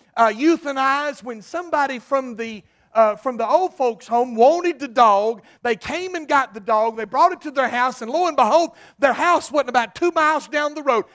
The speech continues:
And two years later, that dog got away and came right back home. <laughs> Dog, listen, dogs can find their way around, but sheep can't find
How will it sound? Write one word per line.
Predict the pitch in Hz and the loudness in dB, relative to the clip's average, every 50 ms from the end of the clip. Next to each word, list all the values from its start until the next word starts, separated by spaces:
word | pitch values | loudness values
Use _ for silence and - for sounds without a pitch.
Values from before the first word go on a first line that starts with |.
| - - - - | -20 -18 -6 -2
And | 285 269 254 262 240 - | -2 -2 -2 -2 -2 4
two | 453 480 453 403 392 | 6 6 6 6 4
years | 403 427 415 370 277 392 | 4 2 2 2 2 2
later, | 359 320 269 233 | 2 2 2 -2
that | 240 285 302 285 - | -6 -6 -6 -4 0
dog | 285 285 277 269 - | 0 0 0 0 0
got | 285 277 269 | 0 0 0
away | 277 269 277 247 214 | 0 -2 -2 -2 -2
and | 185 185 196 | -4 -8 -12
came | - - 233 214 202 | -14 -14 -14 -10 -6
right | 220 220 214 214 | -6 -6 -4 -4
back | 220 214 202 - | -4 -4 -4 -6
home. | - 202 185 156 147 - _ _ _ | -6 -6 -6 -6 -8 -14 _ _ _
<laughs> | 220 214 - _ _ _ _ _ _ _ _ _ _ _ _ _ _ _ - | -20 -20 -20 _ _ _ _ _ _ _ _ _ _ _ _ _ _ _ 0
Dog, | - 359 349 339 311 - - _ _ _ | 4 6 6 6 4 2 -4 _ _ _
listen, | - 359 349 - 311 277 254 233 | -10 -8 -8 -8 -10 -12 -6 0
dogs | 302 330 359 381 381 330 - - | 4 4 4 4 4 0 -6 -10
can | - 311 269 226 | -12 -12 -12 -12
find | - - 294 294 294 311 339 339 339 311 277 269 | -14 -12 -6 -4 -2 -2 -2 -4 -6 -6 -4 -4
their | 269 262 254 | -4 -4 -2
way | 240 247 240 233 226 | -2 -4 -2 -2 -2
around, | 220 214 240 302 349 370 339 269 240 220 | -4 -2 -2 -2 0 0 0 0 2 0
but | 254 240 - | -2 -2 -2
sheep | - - - - 440 453 466 - - - | -6 -8 -8 -8 -8 -10 -10 -12 -14 -10
can't | - 311 320 339 339 269 | -8 -6 -4 -4 -6 -8
find | _ - 269 262 269 285 277 | _ -6 -4 -4 -4 -6 -8